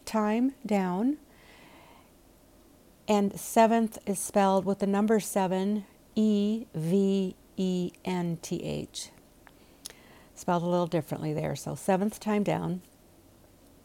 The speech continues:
I'm going to read scriptures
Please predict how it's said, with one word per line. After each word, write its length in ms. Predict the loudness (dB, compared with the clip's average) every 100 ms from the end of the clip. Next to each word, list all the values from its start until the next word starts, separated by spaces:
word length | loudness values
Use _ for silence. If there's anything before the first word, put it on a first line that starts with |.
| -14 -10 -6
I'm 220 | -2 0 -2 -10 -20 -16 -2
going 300 | 2 4 2
to 160 | 0
read 300 | 2 2 0
scriptures 760 | -4 -4 -2 0 0 2 -2 -6